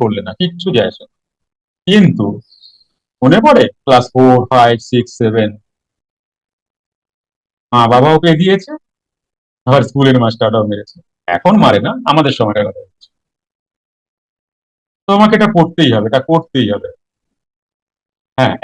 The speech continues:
এখন এটা আরএমপি ক্লাস কি, তোমাকে টেকনিকের মাধ্যমে নিয়ে যাচ্ছে আরএমপি ক্লাস। তুমি শুধু তোমার দেহটাকে নিয়ে আসো,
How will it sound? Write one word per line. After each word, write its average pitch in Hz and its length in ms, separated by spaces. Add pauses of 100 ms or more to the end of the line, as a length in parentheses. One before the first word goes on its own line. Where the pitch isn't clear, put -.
এখন 208 180 (340)
এটা 196 140 (120)
আরএমপি 190 300
ক্লাস 226 260
কি, 262 80 (380)
তোমাকে 156 240 (120)
টেকনিকের 156 580
মাধ্যমে 113 360
নিয়ে 101 200
যাচ্ছে 98 240
আরএমপি 98 320
ক্লাস। 202 180 (840)
তুমি 160 200
শুধু 208 140 (100)
তোমার 196 180 (140)
দেহটাকে 170 480 (100)
নিয়ে 220 160 (240)
আসো, 120 280